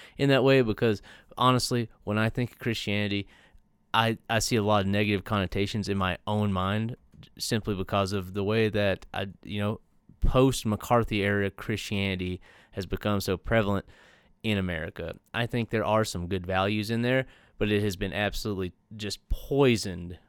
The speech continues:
with some really extreme views. But underneath it all, there is a value system that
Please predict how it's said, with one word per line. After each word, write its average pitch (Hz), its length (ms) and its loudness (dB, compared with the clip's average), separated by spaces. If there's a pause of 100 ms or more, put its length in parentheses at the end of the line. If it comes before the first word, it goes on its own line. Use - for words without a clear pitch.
(240)
with 110 220 -2
some 98 220 -2
really 110 380 2
extreme 95 640 -4
views. 80 400 -12 (920)
But 117 260 0 (340)
underneath 113 440 0
it 107 80 -2
all, 101 220 4
there 98 160 -4
is 101 200 -4
a 98 60 -4
value 98 340 0
system 92 460 -6
that 90 260 -4